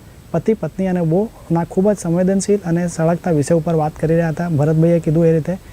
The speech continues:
વિશ્વાસ સૌથી મહત્ત્વની ચીજ છે અને વિશ્વાસ વચ્ચે જો તિરાડ પડે તો એની અંદર વાતચીતનો રસ્તો સૌથી મહત્ત્વનો છે.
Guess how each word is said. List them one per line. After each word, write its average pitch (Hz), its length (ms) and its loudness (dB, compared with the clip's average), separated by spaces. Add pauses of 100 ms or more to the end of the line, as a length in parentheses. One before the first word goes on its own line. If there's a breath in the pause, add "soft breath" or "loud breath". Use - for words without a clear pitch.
(260 loud breath)
વિશ્વાસ 208 420 2
સૌથી 175 280 -4
મહત્ત્વની 165 460 0
ચીજ 170 180 -2
છે 190 200 -6 (580 loud breath)
અને 190 120 4
વિશ્વાસ 185 460 2
વચ્ચે 180 240 -2
જો 190 120 0
તિરાડ 170 360 2
પડે 170 260 -2
તો 190 200 -4
એની 180 160 2
અંદર 190 240 2
વાતચીતનો 180 540 0
રસ્તો 180 320 0
સૌથી 165 280 0
મહત્ત્વનો 165 480 0
છે. 185 200 -4